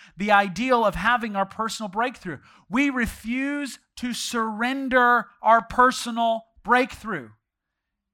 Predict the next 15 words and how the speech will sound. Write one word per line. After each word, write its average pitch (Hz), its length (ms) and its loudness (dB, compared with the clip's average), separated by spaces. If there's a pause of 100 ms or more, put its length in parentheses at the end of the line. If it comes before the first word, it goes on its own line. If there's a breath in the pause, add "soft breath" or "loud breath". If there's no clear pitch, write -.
(420)
Refuse 269 480 -4
to 269 100 -12
surrender. 254 460 -6
Just 262 360 -2
because 269 340 -2
there's 233 220 -2
a 226 40 -2
barrier, 208 640 0 (220 soft breath)
refuse 247 540 -2
to 262 100 -10
surrender 269 400 -4
because 214 380 -6
you 294 160 -2
will 262 500 4 (280 loud breath)
overcome 254 1040 6